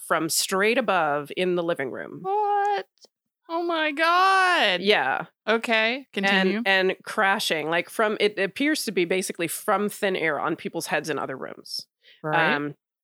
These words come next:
Speaker 1: some are launching themselves like projectiles. There was a story of, like, a basin that was under, um, Wealthier's bed that just, like,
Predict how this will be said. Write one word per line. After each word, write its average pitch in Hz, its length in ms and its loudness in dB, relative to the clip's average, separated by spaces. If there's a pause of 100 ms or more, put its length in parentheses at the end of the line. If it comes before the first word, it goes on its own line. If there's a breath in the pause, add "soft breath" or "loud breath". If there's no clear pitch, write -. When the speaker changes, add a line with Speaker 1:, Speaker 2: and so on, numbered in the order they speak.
(440)
Speaker 1:
some 214 300 2
are 175 160 2
launching 196 440 0
themselves 185 440 0
like 147 180 -2
projectiles. 165 600 -2
There 180 80 0
was 170 120 -4
a 170 60 -4
story 196 300 0
of, 170 100 -2
like, 156 140 -2
a 143 80 -2
basin 156 400 -2
that 151 100 -4
was 151 220 -4
under, 170 500 -2 (220)
um, 139 420 -4
Wealthier's 160 580 -2
bed 151 480 -2 (420 loud breath)
that 160 340 -2
just, 170 260 -4
like, 143 360 -4